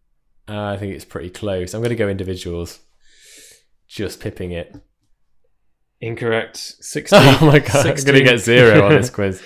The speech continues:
Speaker 2: I think you got, you got Dave right, so there's one in the bank.
Speaker 1: Oh, yes.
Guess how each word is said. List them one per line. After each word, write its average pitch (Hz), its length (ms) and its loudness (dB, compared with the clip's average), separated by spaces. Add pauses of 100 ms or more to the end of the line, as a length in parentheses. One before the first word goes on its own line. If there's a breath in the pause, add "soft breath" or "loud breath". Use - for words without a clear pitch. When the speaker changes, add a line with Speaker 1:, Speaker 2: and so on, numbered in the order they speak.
(380 loud breath)
Speaker 2:
I 131 80 -6
think 170 180 -4
you 135 60 -4
got, 131 260 -2
you 151 80 -6
got 123 180 -2
Dave 110 240 0
right, 98 280 -6
so 117 140 -8
there's 107 160 -8
one 110 160 -4
in 98 120 -6
the 98 60 -10
bank. 101 240 -10
Speaker 1:
Oh, 110 160 -4
yes. 104 420 0